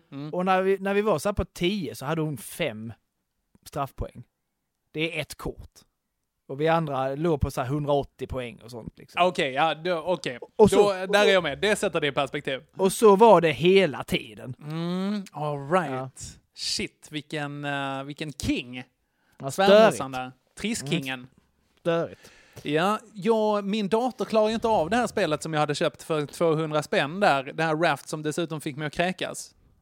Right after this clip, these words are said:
Speaker 2: Nej.
Speaker 1: Så att min dator brann typ upp, eh, och jag var tvungen att lo-, eh, logga ut.
Speaker 2: Ja.
Speaker 1: Därifrån.
Speaker 2: Ah, det är jämnt.
Speaker 1: Det är jävla jämnt faktiskt.
Speaker 2: Vet du vad vi har glömt? Vi har glömt
Speaker 1: Oh.
Speaker 2: att de skulle rösta förra gången.
Speaker 1: <laughs> Ja,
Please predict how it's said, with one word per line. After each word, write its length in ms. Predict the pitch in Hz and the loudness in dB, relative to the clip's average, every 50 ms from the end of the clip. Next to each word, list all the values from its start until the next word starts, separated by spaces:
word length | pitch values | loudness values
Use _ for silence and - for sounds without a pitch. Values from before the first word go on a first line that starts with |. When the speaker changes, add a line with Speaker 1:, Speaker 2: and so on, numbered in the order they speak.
| _ _ _ _ | _ _ _ _
Speaker 2:
Nej. 320 | 135 131 127 123 127 131 - _ _ _ _ _ _ _ _ _ _ _ _ _ _ _ - | -6 -6 -4 -4 -6 -8 -12 _ _ _ _ _ _ _ _ _ _ _ _ _ _ _ -18
Speaker 1:
Så 140 | - - 165 | -6 -2 -2
att 140 | 160 156 156 | -2 -2 -2
min 200 | 170 165 165 156 | -4 -4 -2 2
dator 280 | 170 180 180 170 - 170 | 2 2 2 0 -2 -4
brann 280 | 143 160 170 160 156 | -2 0 0 -2 0
typ 200 | - 170 156 143 | 0 -2 0 0
upp, 420 | 175 165 147 - _ - - - - | 0 -2 -2 -4 _ -12 -18 -8 -4
eh, 340 | 156 151 147 143 139 139 | -2 -2 -2 -2 -4 -4
och 280 | 143 - 190 175 - - | -4 -4 -4 -4 -4 -4
jag 60 | 160 | -4
var 60 | 151 | -4
tvungen 280 | 147 - 175 160 151 143 | -4 -4 -6 -6 -6 -6
att 60 | 139 | -6
lo-, 180 | 143 143 147 - - 151 | -6 -6 -6 -6 -4 -2
eh, 140 | 147 147 143 | -2 -2 -2
logga 260 | 147 147 143 151 139 | -2 -4 -4 -4 -6
ut. 260 | 131 127 - - - - _ _ _ _ _ _ _ _ | -6 -8 -14 -20 -20 -20 _ _ _ _ _ _ _ _
Speaker 2:
Ja. 420 | - 123 123 123 123 123 123 139 147 - _ _ _ _ _ | -8 -4 -2 0 2 2 2 0 -2 -4 _ _ _ _ _
Speaker 1:
Därifrån. 360 | - 135 131 131 - - 135 - | -18 -10 -8 -8 -6 -6 -8 -10
Speaker 2:
Ah, 80 | - - - - - - - _ _ _ _ _ _ _ | -10 -12 -14 -18 -20 -20 -20 _ _ _ _ _ _ _
det 60 | - | -16
är 300 | 104 - - - - - - - | -14 -14 -14 -14 -14 -14 -14 -12
jämnt. 480 | - 302 311 202 151 - - - - - _ _ _ _ _ _ | -10 -10 -8 -8 -10 -10 -14 -18 -18 -20 _ _ _ _ _ _
Speaker 1:
Det 60 | 175 | -16
är 60 | 139 | -16
jävla 300 | 131 127 143 185 240 269 | -12 -10 -8 -8 -6 -6
jämnt 260 | 294 349 381 - - - | -6 -6 -8 -8 -10 -12
faktiskt. 380 | - 131 - - - - - - _ _ - | -14 -14 -14 -16 -20 -20 -20 -20 _ _ 0
Speaker 2:
Vet 160 | 311 359 - | 0 2 2
du 60 | 151 | 2
vad 60 | 139 131 | 2 2
vi 60 | 123 | 2
har 60 | 120 | 4
glömt? 460 | 123 175 262 269 151 - - - - _ _ _ _ _ _ _ _ _ _ _ _ | 6 6 6 6 6 2 -4 -12 -20 _ _ _ _ _ _ _ _ _ _ _ _
Vi 80 | - 208 | 6 6
har 80 | 208 | 8
glömt 280 | 214 240 196 131 120 120 | 10 10 8 8 8 4
Speaker 1:
Oh. 80 | 269 139 | 0 0
Speaker 2:
att 120 | 131 - 151 151 175 | -2 -2 -6 -2 -2
de 120 | 190 160 | -2 -2
skulle 240 | - - 165 165 170 | 0 0 2 2 4
rösta 420 | 151 180 214 240 - - - 101 | 4 4 4 4 2 -4 -10 -2
förra 240 | - 202 254 220 160 | 2 4 6 6 6
gången. 300 | 170 180 147 110 101 90 - | 6 4 2 0 -4 -2 0
Speaker 1:
<laughs> 40 | |
Ja, 60 | - | 2